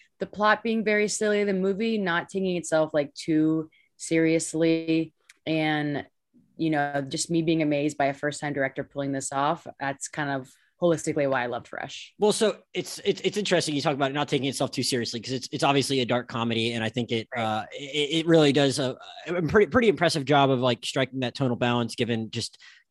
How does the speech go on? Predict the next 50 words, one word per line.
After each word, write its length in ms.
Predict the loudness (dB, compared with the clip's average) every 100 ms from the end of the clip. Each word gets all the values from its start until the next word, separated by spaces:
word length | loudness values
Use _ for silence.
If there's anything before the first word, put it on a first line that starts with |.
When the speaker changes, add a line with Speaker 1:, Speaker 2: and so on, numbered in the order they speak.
| 0
Speaker 2:
how 180 | 4 6
horrific 400 | 8 8 6 2
some 120 | 0
of 40 |
the 80 | 0
stuff 200 | -4 -6
going 200 | -6 -4
on 140 | -4
in 120 | -4 -6
here 160 | -6
is. 200 | -4 -4
And 80 | -4
one 120 | -2
of 40 | -2
the 60 |
things 200 | -2 0
I'd 200 | 0 -2 -8 -4
written 220 | -2 2
down 180 | 2 2
to 100 | 2
ask 300 | 2 2 -2
you, 60 |
and 60 | -2
I 20 |
may 100 | 0
as 100 | 2
well 100 | 4
ask 140 | 2 0
you 60 |
now, 240 | 0 2 2
I 40 |
wanna 240 | 0 0
know 140 | 2 2
if 80 | 4
that's, 220 | 2 2 -12 -10 0
and 80 |
I 60 | 4
hate 200 | 6 6
to, 80 | 4
like, 160 | 2 2
bring 140 | -2
it 80 | 2
back 200 | 0 0
to 80 | -4
this 120 | -6
movie 220 | -2 0
again, 300 | 4 6 6
but 100 | 6
I'm 80 | 4
curious, 340 | 2 2 2